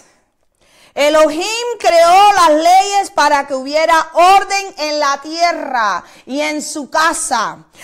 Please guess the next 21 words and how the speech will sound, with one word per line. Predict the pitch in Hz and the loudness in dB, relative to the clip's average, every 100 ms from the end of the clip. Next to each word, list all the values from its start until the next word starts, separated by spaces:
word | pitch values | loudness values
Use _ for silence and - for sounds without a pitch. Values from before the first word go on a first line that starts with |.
| - | -8
Las | 247 285 277 | -2 0 2
leyes | 277 320 403 453 440 381 | 0 2 2 2 -4 -2
naturales | 339 320 311 330 370 381 370 359 | -4 -4 -2 2 4 4 2 0
existen | 294 294 392 415 - 359 349 | -6 -6 -10 -10 -2 -2 0
porque | 294 277 277 | -2 -2 -2
el | 277 | -4
universo | 269 277 370 381 370 359 | -4 0 0 2 -2 -4
tiene | 330 311 | -4 -4
un | 339 381 | -4 -6
creador | - 330 302 302 339 359 | -2 2 2 4 4 4
Elohim | 320 311 285 403 440 440 - - - | 2 0 -2 -8 -10 -14 -18 -20 -4
que | 277 302 370 415 | 0 4 4 4
es | - - | 0 -8
lógico | 262 294 339 427 415 403 403 415 403 - - | -6 2 2 2 0 -2 2 4 2 -4 -12
y | 277 294 | -4 2
ha | 339 349 | 2 2
puesto | 349 359 349 320 302 | 2 0 2 -2 2
orden | 330 392 392 403 403 - | 4 4 2 -6 -8 -4
en | 320 320 | -4 -2
su | - | -6
universo. | 330 330 330 359 349 339 240 | -6 -6 -4 -2 -2 -4 -8